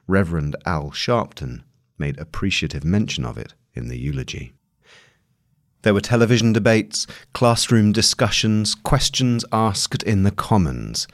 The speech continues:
In the U S, the rapper Ice Cube tweeted his support. In Bristol,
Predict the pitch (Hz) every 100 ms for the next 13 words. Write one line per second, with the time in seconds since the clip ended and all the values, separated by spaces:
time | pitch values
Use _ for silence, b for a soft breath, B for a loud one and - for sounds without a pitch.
0 | B B B B B 92 69 64 65 82
1 | 120 - - - 95 98 92 - 98 -
2 | - 101 - - - 120 85 67 - -
3 | 73 71 65 60 - - 58 50 - b
4 | b b b - 80 76 139 - 82 67